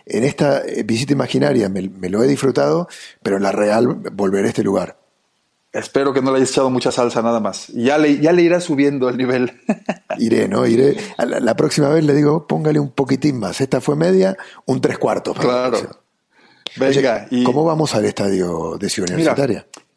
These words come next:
Speaker 2: e-, este estadio donde estamos, allá estamos caminando hacia la Avenida de los Insurgentes. Está
Speaker 1: Sí.
Speaker 2: muy cerca la Plaza de Toros y el Estadio Azul,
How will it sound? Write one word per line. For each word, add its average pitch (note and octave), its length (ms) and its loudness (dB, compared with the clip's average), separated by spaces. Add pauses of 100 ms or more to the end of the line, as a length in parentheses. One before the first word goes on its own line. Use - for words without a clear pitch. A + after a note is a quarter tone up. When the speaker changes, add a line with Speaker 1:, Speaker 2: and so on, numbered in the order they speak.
(260)
Speaker 2:
e-, F3+ 180 2
este F3+ 560 2
estadio C3 640 -2
donde A2+ 200 0
estamos, A2+ 460 0
allá A2 300 0
estamos B2 280 0
caminando A#2+ 480 2
hacia A2 440 0
la A2 100 0
Avenida A#2 240 0
de B2 80 2
los G#2+ 180 -4
Insurgentes. A2 680 -2
Está - 180 -4
Speaker 1:
Sí. E3+ 40 0
Speaker 2:
muy F#3 160 4
cerca E3+ 360 0
la B2+ 120 -2
Plaza C#3+ 260 0
de A#2 60 0
Toros C#3 280 0
y A#2 60 2
el G#2 60 2
Estadio B2+ 340 0
Azul, B2+ 380 2